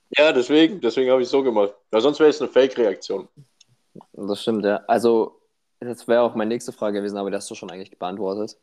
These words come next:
Speaker 2: dass du
Speaker 1: Mhm.
Speaker 2: dein Hustler-Mindset immer noch hast, aber das hast
Speaker 1: Mhm.
Speaker 2: du, also das hast du schon beantwortet, weil du immer gesagt hast,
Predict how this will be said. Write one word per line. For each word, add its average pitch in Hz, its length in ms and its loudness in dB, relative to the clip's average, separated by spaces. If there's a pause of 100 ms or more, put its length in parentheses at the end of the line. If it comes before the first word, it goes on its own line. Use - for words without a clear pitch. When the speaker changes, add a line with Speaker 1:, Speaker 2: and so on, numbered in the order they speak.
(180)
Speaker 2:
dass 101 240 -4
du 113 120 -4
Speaker 1:
Mhm. 98 40 -4
Speaker 2:
dein 95 180 -2
Hustler-Mindset 101 680 -6
immer 101 140 -6
noch 92 120 -8
hast, 95 200 -8
aber 101 80 -8
das 101 120 -10
hast 101 140 -8
Speaker 1:
Mhm. - 80 -10
Speaker 2:
du, - 60 -16 (100)
also - 20 -
das 95 140 -6
hast 107 120 -4
du - 40 -8
schon 95 80 -8
beantwortet, 95 360 -6
weil 98 120 -2
du 95 80 0
immer 95 320 -4
gesagt 95 300 -4
hast, - 200 -12